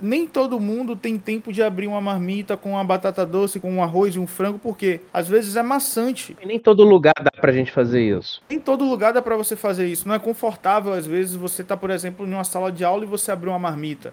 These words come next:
Speaker 1: Tá num ambiente de trabalho ali e você abrir uma marmita. Então, a dose do whey protein, ali você, você já leva na garrafinha, na coqueteleira, né, com aveia, pode colocar ali um leite em pó também, uma fruta. Então, a refeição que você faz aí em dois minutinhos.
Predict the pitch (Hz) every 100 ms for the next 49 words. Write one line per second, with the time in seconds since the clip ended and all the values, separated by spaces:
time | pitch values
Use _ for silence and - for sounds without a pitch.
0 | _ 170 175 190 190 185 185 185 185 180
1 | 170 170 202 202 180 202 220 208 - 190
2 | 180 180 170 156 151 147 - - - 175
3 | 220 233 233 - 175 156 208 277 233 208
4 | 185 156 156 208 226 185 170 190 180 190
5 | 175 165 - 180 190 175 240 226 185 170
6 | 180 156 - 208 196 175 - - 160 202
7 | 214 202 208 185 156 139 131 170 185 170
8 | 165 160 156 - 160 160 175 160 160 165
9 | 165 160 165 147 143 151 156 143 127 147
10 | 180 175 151 _ 160 156 - 156 185 208
11 | 214 214 220 247 233 214 226 247 226 233
12 | 240 233 233 247 233 247 208 269 294 285
13 | 277 - 247 277 185